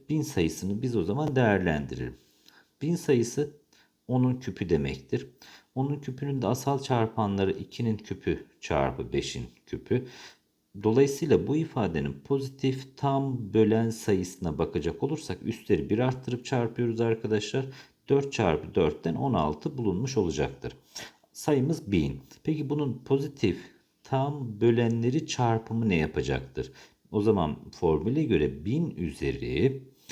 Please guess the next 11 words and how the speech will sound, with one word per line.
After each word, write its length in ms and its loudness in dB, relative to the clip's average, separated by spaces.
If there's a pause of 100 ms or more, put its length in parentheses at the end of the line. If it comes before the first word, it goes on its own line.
(220)
pozitif 400 -2
tam 240 2
bölen 220 4
sayısının 500 0
yarısı. 540 2 (200)
Yani 300 2
on 200 0
altı 400 2
bölü 160 0
ikiden 560 -2
sekiz. 540 -2